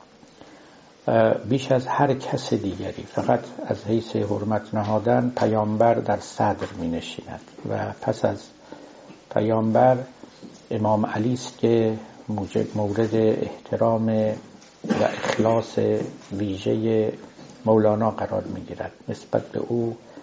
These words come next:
به طور عظیمی اظهار ارادت می‌کند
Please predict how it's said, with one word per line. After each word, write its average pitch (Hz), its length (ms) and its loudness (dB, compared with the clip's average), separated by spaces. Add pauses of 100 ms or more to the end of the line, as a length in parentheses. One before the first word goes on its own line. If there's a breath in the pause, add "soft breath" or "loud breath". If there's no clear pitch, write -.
(380 loud breath)
به - 80 -4
طور - 320 0
عظیمی 110 920 -2
اظهار 104 460 0
ارادت - 680 -4
می‌کند - 520 -10